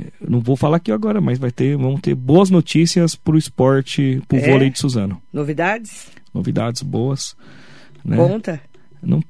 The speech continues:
Speaker 1: agora eu não, essa eu não posso contar, mas,
Speaker 2: Não.
Speaker 1: mas quinta-feira eu sei que você
Speaker 2: Deve
Speaker 1: vai
Speaker 2: ser
Speaker 1: estar lá, o pessoal só
Speaker 2: patrocinador
Speaker 1: vai
Speaker 2: novo,
Speaker 1: ter lá.
Speaker 2: patrocinador novo.
Speaker 1: Também, também, também. Tão
Speaker 2: A gente vai,
Speaker 1: chegando
Speaker 2: vai tá lá,
Speaker 1: vários
Speaker 2: com
Speaker 1: par-,
Speaker 2: certeza.
Speaker 1: vários parceiros
Speaker 2: Dez
Speaker 1: novos.
Speaker 2: e meia na quinta, né?
Speaker 1: Isso.
Speaker 2: Onde vai ser? Na Arena?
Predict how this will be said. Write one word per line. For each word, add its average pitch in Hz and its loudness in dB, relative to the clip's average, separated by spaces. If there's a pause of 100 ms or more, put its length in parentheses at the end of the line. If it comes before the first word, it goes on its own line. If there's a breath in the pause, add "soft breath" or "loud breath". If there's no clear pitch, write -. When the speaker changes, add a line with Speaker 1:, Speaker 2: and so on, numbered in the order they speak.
Speaker 1:
agora 107 0
eu 160 4
não, 170 8
essa 220 8
eu 240 6
não 240 4
posso 226 4
contar, 202 4
mas, 156 8
Speaker 2:
Não. 147 6
Speaker 1:
mas 151 4
quinta-feira 185 6
eu 180 2
sei 180 2
que - -4
você 180 4
Speaker 2:
Deve 165 4
Speaker 1:
vai 160 6
Speaker 2:
ser 160 2
Speaker 1:
estar 151 6
lá, 156 6
o - 0
pessoal 170 4
só 175 4
Speaker 2:
patrocinador 170 4
Speaker 1:
vai 170 6
Speaker 2:
novo, 170 0
Speaker 1:
ter 156 4
lá. 156 4
Speaker 2:
patrocinador 165 0
novo. 220 -6
Speaker 1:
Também, 175 6 (180)
também, 139 -2 (220)
também. 131 -4 (240)
Tão 131 -2
Speaker 2:
A 135 -2
gente 151 -2
vai, 165 0
Speaker 1:
chegando 147 2
Speaker 2:
vai 135 2
tá 127 0
lá, 156 6
Speaker 1:
vários 170 6
Speaker 2:
com 165 -6
Speaker 1:
par-, 165 4
Speaker 2:
certeza. 175 -4
Speaker 1:
vários 170 6
parceiros 156 2
Speaker 2:
Dez - 6
Speaker 1:
novos. 156 4
Speaker 2:
e 160 2
meia 170 0
na 160 -6
quinta, 143 -6
né? 208 -4
Speaker 1:
Isso. 123 -2
Speaker 2:
Onde 220 -4
vai 190 -2
ser? 160 -6
Na 151 -4
Arena? 196 -4